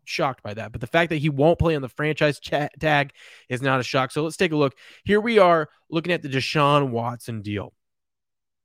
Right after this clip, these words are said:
As you can see, Deshaun Watson signed a five-year, two hundred and thirty million dollar contract, fully guaranteed. Look at that. Five years, two thirty, fully guaranteed. And of course,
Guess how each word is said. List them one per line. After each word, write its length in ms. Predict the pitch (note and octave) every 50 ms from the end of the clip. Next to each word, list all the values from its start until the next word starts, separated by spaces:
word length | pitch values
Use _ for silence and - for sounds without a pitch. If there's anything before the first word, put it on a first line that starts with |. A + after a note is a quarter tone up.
| _ _ _ _ _ _ _ _ _ _ _
As 160 | C3+ C3+ A#2
you 60 | A#2 G#2
can 100 | A#2 A2+
see, 240 | - E3+ F3 C3+
Deshaun 380 | G#2+ - - - - F3+ F#3+ F3+
Watson 360 | D#3+ E3+ F#3 F3+ - - B2+
signed 340 | A2+ - - C#3+ C#3 C3 A2+
a 140 | G#2 G2+ G#2+ - _ _ _ _ _ _ _ _ _ _ _ _
five-year, 720 | - D3+ D3+ E3 F3 F3 E3+ E3+ D#3 D3+ D3 C#3+ C3 - _ _ _ _
two 260 | - - F#3 G3+ G3 G3
hundred 300 | F#3+ F#3 F3+ F3 D#3+ -
and 200 | - C#3+ A#2+ A2
thirty 480 | - _ - F3 E3 D#3+ D3+ D3+ D3 B2+
million 520 | A#2+ A2+ A#2 B2+ C3 C#3 C#3 C3+ B2+ B2+
dollar 440 | A#2 A#2+ A#2 A2+ A#2 A#2 A2+ A2+ G#2+ - -
contract, 600 | - B2 A2+ A2 A2 G#2+ - A#2+ A2+ A#2 A2 - - _ _
fully 800 | - - - - E3+ E3 D#3+ D#3 D#3 D3+ D3+ D3+ D3 D3 D3 - _ _ - C#3
guaranteed. 760 | A#2 B2+ B2 B2 A#2+ A#2 A2+ A2+ A2 G#2 - - G#2+ G#2 A2
Look 100 | B2 A#2
at 80 | A2
that. 120 | A2 A2 - _ _ _ _ _
Five 280 | - F3+ F3 F3 F3+
years, 160 | F3 E3+ D#3
two 180 | - - F#3+ F3+
thirty, 320 | - - E3 D#3 D3 C#3+
fully 380 | B2+ - - E3 D#3+ D#3 D#3+ D#3
guaranteed. 420 | C#3+ C#3+ C#3+ C3+ C3 A2+ B2 A#2
And 100 | A2+ A2
of 100 | A#2 G#2+
course, 440 | - - G3+ G3+ G3+ F#3+ - - -